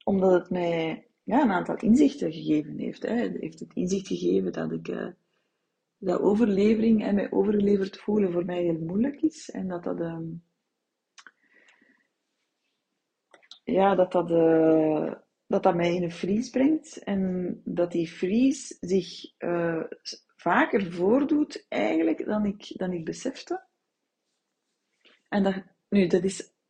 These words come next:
in mijn dagelijks leven kom ik dat niet tegen, maar dat is echt in die specifieke setting dat dat zo is.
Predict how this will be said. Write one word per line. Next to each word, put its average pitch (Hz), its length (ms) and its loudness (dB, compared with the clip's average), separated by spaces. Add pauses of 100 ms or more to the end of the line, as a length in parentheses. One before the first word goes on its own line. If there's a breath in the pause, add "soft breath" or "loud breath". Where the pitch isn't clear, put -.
(140)
in 196 100 0
mijn 175 180 2
dagelijks 180 400 2
leven 214 340 2
kom 185 160 -4
ik 170 120 -2
dat 170 100 -4
niet 160 200 -6
tegen, 240 340 2
maar 208 100 2
dat 208 80 -6
is 180 180 -2
echt 208 180 -2
in 208 100 2
die 185 100 -4
specifieke - 640 -4
setting - 380 -6
dat 185 140 -12
dat - 120 -14
zo - 140 -12
is. - 280 -16